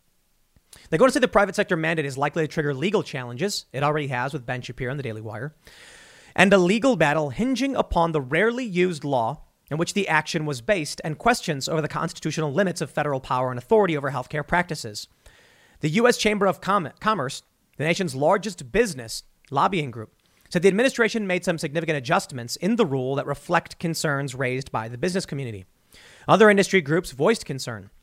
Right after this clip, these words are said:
The Retail Industry Leaders Association said the sixty-day implementation timeline is insufficient and that it wanted ninety days.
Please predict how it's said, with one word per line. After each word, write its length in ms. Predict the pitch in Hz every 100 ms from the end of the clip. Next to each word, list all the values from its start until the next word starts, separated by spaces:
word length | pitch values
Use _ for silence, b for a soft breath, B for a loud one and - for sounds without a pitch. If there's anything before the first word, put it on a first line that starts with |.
| _ _
The 80 | 139
Retail 380 | 151 220 233 226
Industry 340 | 226 208 208
Leaders 240 | 202 202 190
Association 460 | 160 185 180 180
said 180 | 175 170
the 60 | 156
sixty-day 480 | - - 220 196 196
implementation 760 | 190 180 185 165 170 156 156
timeline 380 | - 185 185 147
is 120 | 139
insufficient 840 | - 190 240 311 - - - 135 - b b b b
and 120 | 175
that 60 |
it 100 | 190
wanted 280 | 165 151 160
ninety 360 | 139 165 202 175
days. 400 | 135 113 98